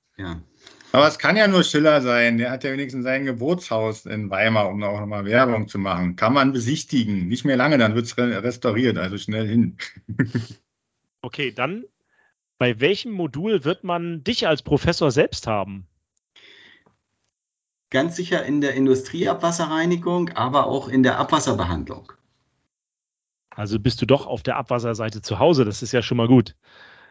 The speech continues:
Speaker 3: Ähm, ja, und, äh, vielleicht zum Abschluss, äh, bist du auch, ähm, bei der, bei den Präsenzwochen dann abends immer dabei, bei euren, ähm,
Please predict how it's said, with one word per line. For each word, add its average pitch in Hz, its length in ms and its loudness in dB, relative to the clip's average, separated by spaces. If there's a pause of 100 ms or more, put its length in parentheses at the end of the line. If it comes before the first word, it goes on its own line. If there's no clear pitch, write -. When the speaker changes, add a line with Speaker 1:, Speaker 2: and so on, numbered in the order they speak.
(240)
Speaker 3:
Ähm, 117 580 2 (800)
ja, 156 160 8
und, 123 320 -4
äh, 127 480 -8
vielleicht 131 400 -10
zum 139 160 -16
Abschluss, - 640 -6 (400)
äh, 135 220 2 (320)
bist - 240 -6
du 185 120 -2
auch, 175 320 -2
ähm, 151 540 2 (380)
bei 131 140 2
der, 139 400 4
bei 139 180 -4
den 139 200 -4
Präsenzwochen 170 800 -4
dann 160 140 0
abends 175 360 -2
immer 185 140 0
dabei, 160 440 2
bei 165 260 2
euren, 165 720 0 (920)
ähm, 135 640 4